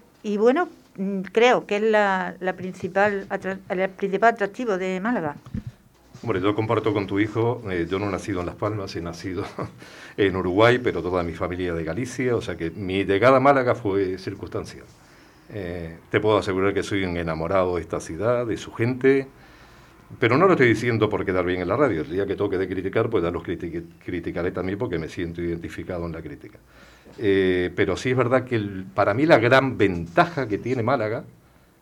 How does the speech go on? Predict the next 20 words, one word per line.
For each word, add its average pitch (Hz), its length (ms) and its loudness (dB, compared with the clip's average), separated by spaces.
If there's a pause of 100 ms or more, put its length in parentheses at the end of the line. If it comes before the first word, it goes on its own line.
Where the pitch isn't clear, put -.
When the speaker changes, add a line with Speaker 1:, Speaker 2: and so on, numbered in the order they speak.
Speaker 2:
eh, - 100 -16 (220)
aparte 151 400 4
de 131 120 6
tener 117 300 2
su 110 140 -6
identidad 85 500 -4
propia 80 800 -4
de 82 160 -8
los 80 160 -8
malagueños, 113 460 -2
pero 90 200 -2
es 90 60 -6
una 101 180 -2
ciudad 104 360 -4 (340)
multicultural. 90 1120 -2 (720)
Es 95 140 -6
una 104 220 -2
ciudad 113 400 -2
que 98 200 -4
acoge 131 520 -2